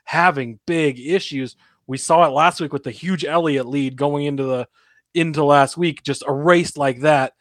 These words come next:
and, and guys falling under the thing. And, and now, I mean, we can get into it more, but Kevin Harvick basically has to win this weekend or he's out when he was so far in just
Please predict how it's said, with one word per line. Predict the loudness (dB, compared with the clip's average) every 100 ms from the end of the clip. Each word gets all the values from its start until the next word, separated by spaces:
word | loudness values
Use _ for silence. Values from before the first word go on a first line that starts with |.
| _ _ -10
and, | -6 -4
and | -2
guys | 2 2 2
falling | 0 2 2 0
under | -2 -4
the | -6 -4
thing. | 0 0 0
And, | 0
and | 0 2
now, | 0 0
I |
mean, | 0 0 -2 -8 _ _ _ _
we | -10
can | -4
get | 0
into | 0 2
it | 0
more, | 2 2
but | 0 0
Kevin | 0 2
Harvick | 2 2 2
basically | 0 0 0 0
has | 0
to | -2
win | -2 -2
this | -2 -4
weekend | -6 -6 -6
or | -6
he's | -6 -6
out | 0 2 0 -6 -20 _ _ _
when | -4 -2
he | 0 0
was | 0
so | 0 -2
far | 0 2 2
in | 2 0 -2 -8 _ _ _ _
just | -2 -2 -6